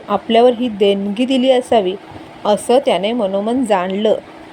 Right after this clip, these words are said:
रोज सकाळी उठल्यावर तो मनातल्या मनात त्या म्हाताऱ्याचे आभार मानायचा. लवकरच त्याच्या त्या छोट्याशा दुकानाचं एका रुग्णालयात रूपांतर झालं. रवी मात्र त्या पाण्याचा लोकांकडून काहीही मोबदला घेत नसायचा.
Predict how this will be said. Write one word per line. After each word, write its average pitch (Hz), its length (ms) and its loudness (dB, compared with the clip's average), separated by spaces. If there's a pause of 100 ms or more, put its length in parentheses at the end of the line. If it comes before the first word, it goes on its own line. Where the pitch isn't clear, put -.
(960)
रोज 220 240 4
सकाळी 233 360 2
उठल्यावर 190 520 2
तो 247 60 4
मनातल्या 208 480 0
मनात 214 280 -2
त्या 247 100 -4
म्हाताऱ्याचे 214 600 0
आभार 214 520 -2
मानायचा. 175 520 -4 (920)
लवकरच 220 560 2
त्याच्या 233 240 0
त्या 254 200 2
छोट्याशा 220 420 0
दुकानाचं 208 480 0
एका 208 260 0
रुग्णालयात 220 640 2
रूपांतर 208 540 -2
झालं. 196 320 0 (520)
रवी 247 260 4
मात्र 285 380 2
त्या 285 160 2
पाण्याचा 220 560 0
लोकांकडून 220 680 -2
काहीही 233 540 0
मोबदला 208 580 0
घेत 214 260 0
नसायचा. 247 540 0